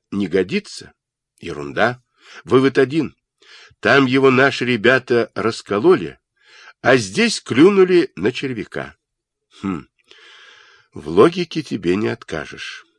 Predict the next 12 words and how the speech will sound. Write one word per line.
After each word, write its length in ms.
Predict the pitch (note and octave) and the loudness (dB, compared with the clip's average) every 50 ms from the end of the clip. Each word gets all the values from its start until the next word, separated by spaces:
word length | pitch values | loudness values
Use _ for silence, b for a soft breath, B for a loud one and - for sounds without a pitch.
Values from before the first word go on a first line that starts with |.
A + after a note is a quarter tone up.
| _ _ _ _ _ _ _ b b b b b b b b b | _ _ _ _ _ _ _ b b b b b b b b b
Логика — 680 | - F2 D#2+ G#2+ D#3 F#3+ E3+ D#3 F3 E3 - - D#3 | -12 -4 0 4 4 4 4 2 -4 -4 -2 -4 -4
составная 760 | C3+ - - A2 - - - A2 G#2+ G#2+ A#2 C#3 C3+ C3 A#2+ | -4 -2 -6 -6 -6 -4 -2 -2 -2 0 0 0 0 0 -2
часть 440 | A2 - - - A#2 B2 A2 - - | -4 -6 -4 -2 -2 -2 -2 -4 -8
науки 480 | F#2 G2 F#2 F2+ A#2+ C3+ A#2 - - D#2+ | -6 -4 -2 -2 -4 -6 -8 -8 -8 -8
разведчика. 840 | D2 C#2+ C#2 - C2 C#2 D2 - - - - - - - - - _ _ _ _ _ _ _ _ _ b b b b b b | -8 -8 -10 -12 -14 -14 -14 -14 -14 -18 -18 -18 -18 -20 -20 -20 _ _ _ _ _ _ _ _ _ b b b b b b
Так 160 | - A2+ - | -4 -4 -2
как 220 | - B2+ B2+ A#2 F#2+ | 2 2 2 2 2
же 120 | E2 F#2 | -2 -8
все-таки 440 | - - A2 G#2+ G2+ - _ - F#2 | -6 0 0 0 0 0 _ -12 -12
поступил 580 | - - F#2+ - - - G#2 E2+ - F2+ E2+ | -10 -8 -10 -10 -8 -8 -8 -6 -4 -6 -6
бы 140 | D2 C#2+ E2 | -6 -6 -10
ты?" 300 | - _ - F#2 - - | -10 _ -8 -10 -10 -10